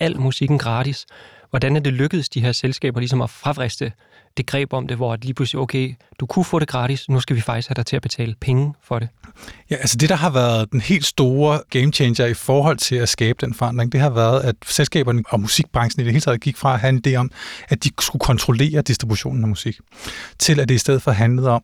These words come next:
Speaker 2: at prøve at skabe, øh, muligheder for nemt og bekvemt at komme til musikken. Der kan man sige, det er det, Spotify har gjort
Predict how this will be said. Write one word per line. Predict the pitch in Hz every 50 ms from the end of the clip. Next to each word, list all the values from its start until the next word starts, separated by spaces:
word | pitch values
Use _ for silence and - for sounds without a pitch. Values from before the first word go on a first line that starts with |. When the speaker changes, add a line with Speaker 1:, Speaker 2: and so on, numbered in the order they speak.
| - -
Speaker 2:
at | -
prøve | - - 123 117 127 139
at | 135 -
skabe, | - - - 117 113 120 117 - 151 127 - - - - - - - - _ -
øh, | 147 117 107 101 98 98
muligheder | 104 123 147 156 156 135 151 143 120
for | - - - 123 123 120
nemt | 123 117 117 127 139 139 - - -
og | - -
bekvemt | - 113 - - - 131 131 - -
at | -
komme | - - 127 113
til | - - 202
musikken. | 170 139 - 120 101 98 92 - - _ _ -
Der | 131
kan | 135
man | 147 127
sige, | 120 123 135
det | 123 139
er | 127
det, | 151 139
Spotify | - - 151 139 147 - - 127 120 127 127 -
har | - - 120
gjort | - - 143 143